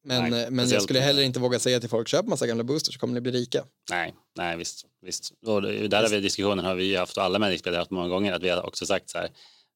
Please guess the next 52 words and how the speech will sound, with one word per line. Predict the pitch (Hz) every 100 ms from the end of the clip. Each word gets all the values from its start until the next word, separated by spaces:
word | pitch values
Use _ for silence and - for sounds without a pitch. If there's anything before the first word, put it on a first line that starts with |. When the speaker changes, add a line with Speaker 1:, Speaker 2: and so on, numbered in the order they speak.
| -
Speaker 2:
men | 95
nu | 98 95 92 -
snart | - 101 87
är |
det, | 90 -
kraschar | - 104 95 98
bu-, | 92 101
du | 98
vet, | 95
snart | - 101
spricker | - 101 -
bubblan, | 98 95 92 90 87
så | -
att | 104
ingen | 101 101
vet | 101 92 98
ju | 98
liksom. | 92 - 92 85 -
Det | 101
finns | 107 92
ju |
inga | 90
garantier | 90 90 90 92 92
i |
något | 90 85
sånt | 87 90
där. | - - _ _
Speaker 1:
Nej. | 131 - - _ _ _ _ _ -
Det |
är | 123
Speaker 2:
Och |
jag |
Speaker 1:
svårt. | 98
Speaker 2:
men-, | 98 - _ -
ja, | 92 95
verkligen. | 95 92 - 113
Och, | 113 107 107
och |
speciellt, | - 90 98 110 -
alltså, | 98 98 92 87 _ _
ju, | 104 95 - _ _ _ _ _ _ _ _
det | 101 98
är |
ju, | 107
Magic | 104 101 113 104
är |
ändå | 95 95
en |
lyxprodukt | 92 - 95 101 -
på | 95
något | 92
sätt. | - -